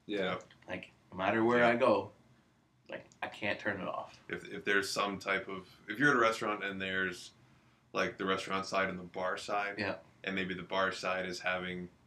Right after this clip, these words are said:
Speaker 2: obviously not now really with covid, but, uh, you go to a Boston Pizza and this slow pitch team won the championship.
Speaker 3: Yeah.
Speaker 2: So they're gonna come in there for, like, their end of year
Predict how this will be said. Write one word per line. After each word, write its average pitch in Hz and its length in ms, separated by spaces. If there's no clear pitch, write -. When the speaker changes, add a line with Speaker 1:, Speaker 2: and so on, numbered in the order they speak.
Speaker 2:
obviously 92 360
not 90 200
now 92 180
really 90 220
with 90 160
covid, 92 380
but, 95 200
uh, 82 440
you 104 120
go 107 100
to 101 100
a 95 60
Boston 95 340
Pizza 98 560
and 90 340
this 104 340
slow 117 340
pitch - 260
team 95 420
won 104 200
the 101 60
championship. 98 800
Speaker 3:
Yeah. 104 140
Speaker 2:
So 92 60
they're 104 140
gonna 98 220
come 104 180
in 95 100
there 98 200
for, 98 180
like, 95 200
their 95 140
end 98 140
of 90 120
year 95 480